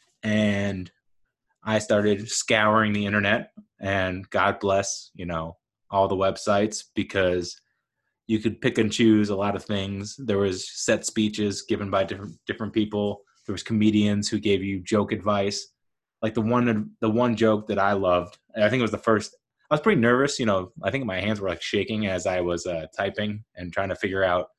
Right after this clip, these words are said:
where online, uh, I could find some, some help from someone. But the first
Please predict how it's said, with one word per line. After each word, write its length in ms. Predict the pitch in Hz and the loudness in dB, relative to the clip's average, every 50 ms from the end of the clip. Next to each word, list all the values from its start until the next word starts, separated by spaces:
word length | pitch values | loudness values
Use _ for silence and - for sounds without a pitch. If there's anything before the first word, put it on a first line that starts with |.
| _ _ _ _ _ _ _ _ _ - | _ _ _ _ _ _ _ _ _ -2
where 260 | 110 117 120 117 113 | 2 4 6 6 6
online, 640 | 110 110 107 107 104 104 104 104 104 104 104 104 104 _ _ - | 6 4 2 2 2 2 0 0 0 0 -2 -4 -6 _ _ -6
uh, 160 | 104 98 95 | -4 -2 -2
I 140 | 95 95 - | 0 -2 -2
could 160 | - 113 104 | -2 -4 -4
find 520 | - - 104 101 98 98 95 92 90 85 - _ _ _ _ _ _ _ _ _ | -2 0 2 2 2 0 -2 -6 -8 -12 -14 _ _ _ _ _ _ _ _ _
some, 520 | _ - - - 110 101 104 104 104 - - - | _ -6 0 2 2 2 2 0 -4 -6 -10 -10
some 240 | - - 117 110 104 | -4 -2 -2 -2 0
help 320 | 95 107 107 113 110 - | 2 2 2 2 2 -2
from 100 | - 104 | -6 -8
someone. 440 | - - 104 98 104 104 110 127 127 - _ _ _ _ _ _ _ _ _ _ - | -4 -4 -2 0 0 0 0 0 -2 -6 _ _ _ _ _ _ _ _ _ _ -2
But 100 | 123 110 | -2 0
the 80 | 120 | -2
first 480 | - - 143 151 156 151 - - - | -2 2 2 2 2 2 -2 -8 -14